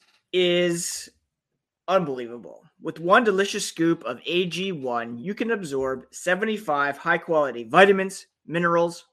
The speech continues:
whole food sourced superfoods, probiotics, and adaptogens to help you start your day right. It's a special blend of ingredients that supports gut health, your nervous system, your immune system, energy, recovery, focus, and aging. Basically,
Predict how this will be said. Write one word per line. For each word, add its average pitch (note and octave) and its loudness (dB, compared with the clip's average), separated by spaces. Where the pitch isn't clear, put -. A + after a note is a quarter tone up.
whole F#3+ -2
food F#3 -2
sourced C#3 -6
superfoods, G#3 -8
probiotics, C3+ 6
and B2+ -14
adaptogens D3 -4
to C3+ -12
help D#3+ -4
you E3+ -8
start C3 -4
your B2 -6
day A2+ -6
right. C3 -2
It's - -16
a C#3 -12
special E3+ 2
blend D#3 2
of C3 -2
ingredients D#3 -2
that B2+ -8
supports C#3 -4
gut E3+ 2
health, E3 0
your B2+ -4
nervous E3+ 4
system, E3+ -6
your A2+ -8
immune D#3 -4
system, E3 -4
energy, F#3 4
recovery, E3+ 4
focus, D3 -2
and A2 -14
aging. C3+ -4
Basically, C#3 -4